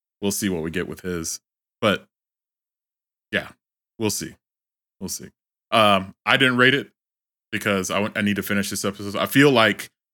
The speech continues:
the first part of this episode six was leading up to the fight, and, um, we finally got the villagers that were coming in on that planet.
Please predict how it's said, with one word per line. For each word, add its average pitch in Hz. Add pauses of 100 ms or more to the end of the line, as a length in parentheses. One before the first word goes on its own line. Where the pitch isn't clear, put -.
(140)
the 107
first 117
part 110
of 101
this - (100)
episode 104
six - (460)
was 95
leading 101
up 92
to 104
the 92
fight, 95
and, 87 (560)
um, 78 (580)
we 101
finally 95
got 90
the 85
villagers 92
that 95
were 92
coming 95
in 95
on 98
that 95
planet. 98